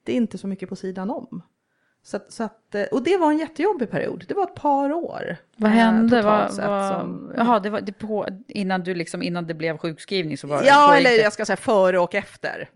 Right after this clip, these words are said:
Speaker 1: kan jag
Speaker 2: Mm.
Speaker 1: säga. När jag känner att, okej, där börjar det gå ner för och tills jag var uppe igen, liksom.
Speaker 2: Mm, mm.
Speaker 1: Eh, det här när man är, ja, du vet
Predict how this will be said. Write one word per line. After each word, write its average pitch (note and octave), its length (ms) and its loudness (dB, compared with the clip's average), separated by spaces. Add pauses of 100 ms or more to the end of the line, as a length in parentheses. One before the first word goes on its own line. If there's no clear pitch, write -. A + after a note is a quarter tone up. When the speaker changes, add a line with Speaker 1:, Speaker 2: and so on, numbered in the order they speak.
(140)
Speaker 1:
kan G#3+ 100 -6
jag F3 80 -2
Speaker 2:
Mm. F3 40 -6
Speaker 1:
säga. D3 200 -4
När F#3 140 -2
jag F3 200 0
känner E3+ 300 -10
att, C#3+ 160 -12
okej, - 260 -10
där F#3+ 180 -6
börjar E3+ 220 -4
det D3+ 60 -4
gå D#3 120 -8
ner D#3+ 180 -6
för - 240 -14
och D3+ 100 -14
tills D3+ 200 -14
jag D3 120 -10
var D3 100 -8
uppe - 300 -14
igen, - 300 -18
liksom. F3+ 520 -8 (160)
Speaker 2:
Mm, F3+ 400 -8
mm. D3 400 -10
Speaker 1:
Eh, - 60 -12
det D#3+ 60 -10
här C#3+ 140 -12
när - 80 -10
man C3+ 160 -12
är, - 200 -12 (100)
ja, F#3 180 -16
du E3 100 -16
vet - 240 -20